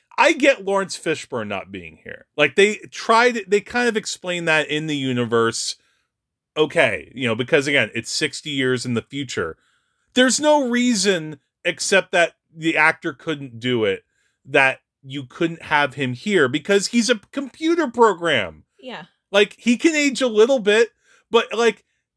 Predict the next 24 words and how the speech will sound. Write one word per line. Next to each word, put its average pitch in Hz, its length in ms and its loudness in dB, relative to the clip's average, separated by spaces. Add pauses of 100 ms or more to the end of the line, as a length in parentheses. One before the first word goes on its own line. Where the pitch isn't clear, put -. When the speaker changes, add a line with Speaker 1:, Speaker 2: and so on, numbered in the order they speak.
Speaker 1:
and 240 100 2
I 262 100 6
feel 302 240 0
bad 196 580 0
because 185 360 -2
Jonathan 175 520 -2
Groff, 131 460 0
he's 165 400 -6
the 156 100 -4
new 127 580 -2
Smith - 680 -4 (180)
in 107 140 -8
this 95 160 -6
Speaker 2:
Mm. - 60 -8
Speaker 1:
movie. 107 420 0 (640)
He's 254 340 2
fine, 123 760 -2 (680)
but, 185 400 4 (680)
you 190 100 -8
know, 165 120 -8
fine. 262 460 2
It, 208 220 -8
it's 214 240 -4
like, 240 360 0